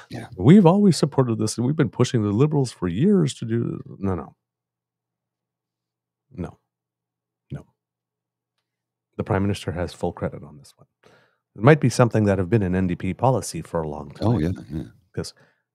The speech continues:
Speaker 2: but that's not what he brought to the supply and confidence table, just like he didn't bring electoral reform or,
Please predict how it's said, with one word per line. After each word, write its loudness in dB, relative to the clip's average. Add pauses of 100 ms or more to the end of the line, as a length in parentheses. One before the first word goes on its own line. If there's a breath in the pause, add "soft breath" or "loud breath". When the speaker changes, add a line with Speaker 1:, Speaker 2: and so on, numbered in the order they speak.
Speaker 2:
but -2 (200)
that's 2
not 0
what -4
he -2
brought 0
to -18
the -6
supply -2
and -4
confidence -4
table, -12
just -12
like -8
he -10
didn't -8
bring -6
electoral -6
reform -4
or, -10